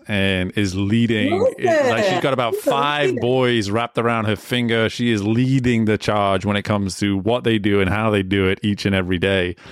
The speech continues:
Speaker 2: Exactly.
Speaker 1: And, you know, so for me, I've, I've,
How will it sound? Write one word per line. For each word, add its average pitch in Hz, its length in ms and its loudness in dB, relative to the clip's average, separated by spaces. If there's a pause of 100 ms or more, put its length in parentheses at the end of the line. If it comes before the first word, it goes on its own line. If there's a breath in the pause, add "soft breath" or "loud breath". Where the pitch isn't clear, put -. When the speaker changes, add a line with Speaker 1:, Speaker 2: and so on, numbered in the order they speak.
(240 loud breath)
Speaker 2:
Exactly. 220 200 -2
Speaker 1:
And, 104 480 0
you 107 140 0
know, 101 140 2
so 101 180 -2
for 110 160 -2
me, 117 240 2
I've, 117 220 -2
I've, 113 340 -4